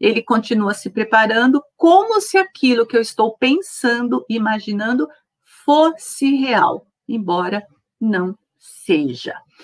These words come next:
Então, é aí que está o grande perigo. E como é que o nosso corpo faz isso? Como é que o nosso cérebro faz isso? Ele pede pro nosso organismo produzir um hormônio,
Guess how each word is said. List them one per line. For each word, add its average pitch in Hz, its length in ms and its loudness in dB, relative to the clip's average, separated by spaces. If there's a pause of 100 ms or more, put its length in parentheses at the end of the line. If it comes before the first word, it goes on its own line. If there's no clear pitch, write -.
(180)
Então, 220 400 2
é 226 140 4
aí 220 320 2
que 269 140 -10
está 220 460 0
o 233 120 -4
grande 214 360 -2
perigo. 196 360 -2
E 202 60 -8
como 311 200 0
é 453 100 0
que 466 100 -10
o 440 60 -4
nosso 403 420 -6
corpo 349 400 2
faz 349 420 2
isso? 196 280 -6
Como 226 120 -6
é 254 60 -2
que - 80 -10
o 302 40 -2
nosso 311 260 -4
cérebro 262 420 -4
faz 262 340 -2
isso? - 380 -10 (520)
Ele 285 720 2 (120)
pede 302 500 2
pro 269 220 -8
nosso 240 380 -2
organismo 254 1000 -2 (300)
produzir 254 680 -2 (140)
um 262 220 2
hormônio, 214 840 -2